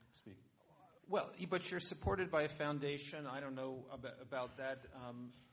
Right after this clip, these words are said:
Speaker 2: um, wh-, how much comes from your pocket or your family's pocket, but, but you're really not talking about, about the media business. You're not talking about journalism. You're talking about, about, um, a philanthropy, which is,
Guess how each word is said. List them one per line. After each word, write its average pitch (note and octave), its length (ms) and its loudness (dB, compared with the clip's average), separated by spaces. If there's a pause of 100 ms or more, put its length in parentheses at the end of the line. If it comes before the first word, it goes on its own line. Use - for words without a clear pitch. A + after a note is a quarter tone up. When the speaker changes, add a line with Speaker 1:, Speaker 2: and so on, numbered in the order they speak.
Speaker 2:
um, A#2+ 460 -8 (360)
wh-, C3 100 -8 (260)
how D#3+ 200 -2
much D3+ 280 -2
comes C#3+ 240 -6
from C3+ 180 -8
your C3+ 160 -4
pocket B2+ 540 -4
or B2+ 120 -4
your B2+ 160 -8
family's C3 460 -8 (100)
pocket, C3 420 -2
but, C3+ 120 -6 (180)
but D#3 180 -2
you're D3+ 140 -4
really F#3 260 -2
not E3 420 0
talking D#3 640 2
about, C3 560 2 (360)
about C#3 360 -2
the D3+ 60 -6
media F3 280 -4
business. A2 480 -12
You're D#3 100 -8
not F#3 280 -4
talking F#3+ 300 -4
about C3 220 -4
journalism. A#2+ 580 -8
You're B2+ 120 -8
talking D#3 400 -8
about, C3 300 0 (380)
about, C3 480 -4
um, B2+ 420 -2
a C3+ 100 -6
philanthropy, D3 800 -6
which D#3+ 240 -8
is, E3 200 -8